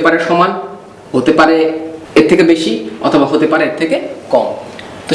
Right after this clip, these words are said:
সেক্ষেত্রে তখন আমরা একটা নতুন চলক বা প্যারামিটার নিয়ে আসি, যেটাকে আমরা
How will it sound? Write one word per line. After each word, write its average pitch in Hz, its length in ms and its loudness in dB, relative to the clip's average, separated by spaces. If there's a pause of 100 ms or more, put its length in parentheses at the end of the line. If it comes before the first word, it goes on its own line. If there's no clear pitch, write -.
সেক্ষেত্রে 247 360 2
তখন 214 140 -2 (120)
আমরা 165 160 4 (100)
একটা 156 120 -4 (220)
নতুন 247 260 0 (340)
চলক 214 260 6 (160)
বা - 160 -6
প্যারামিটার 175 500 2
নিয়ে 135 180 -2
আসি, 214 160 -2 (260)
যেটাকে 269 240 0
আমরা 269 120 0